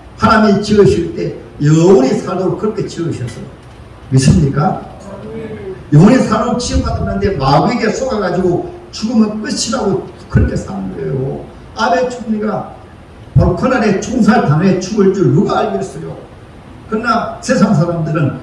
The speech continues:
죽음은 끝이라고 생각합니다. 끝이 아닙니다. 죽음 건너편에 반드시 영원한 삶이 있습니다. 영원한 삶 가운데 하나님의 자녀는 예수 믿음을 통해서 천국에서 영원히 살고 예수 안 믿으면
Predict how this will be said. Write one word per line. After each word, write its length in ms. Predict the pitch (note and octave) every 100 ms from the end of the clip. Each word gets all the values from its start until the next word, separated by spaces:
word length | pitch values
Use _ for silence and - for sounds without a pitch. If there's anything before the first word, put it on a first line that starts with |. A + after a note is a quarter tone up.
| - -
죽음은 520 | - C4+ A3 G3+ -
끝이라고 400 | - - - -
생각합니다. 680 | G3 F3+ - - F3 B3+ - - - - - -
끝이 420 | D#4+ - - G3+
아닙니다. 500 | F3 G3 - - - - - - -
죽음 440 | C#4 C#4+ C4+ A3+
건너편에 760 | A3 A#3+ A#3+ A3+ G3 F#3+ - - - -
반드시 760 | - G#3+ - - - G3+ D#3+ - - - -
영원한 440 | D3+ E3 G3 A3+ -
삶이 340 | G#3+ - -
있습니다. 440 | - - C#3 - - - - - - - - D#3
영원한 320 | F#3 A3+ -
삶 200 | A3 A3
가운데 280 | A3 G#3+ G3
하나님의 400 | B3+ A#3 A#3 -
자녀는 640 | F#3 G3+ G3 F#3+ A3 - - - - - - D3
예수 320 | F#3 G3 G#3
믿음을 340 | G#3+ G3+ F#3+
통해서 560 | E3+ E3 E3+ G3+ G#3 - - -
천국에서 560 | - B3+ B3 G#3+ - D3+
영원히 200 | F3+ A3
살고 580 | - D3 C#3 - - - - - -
예수 380 | D4+ A4 - -
안 140 | F#3+
믿으면 400 | - A3 G#3 -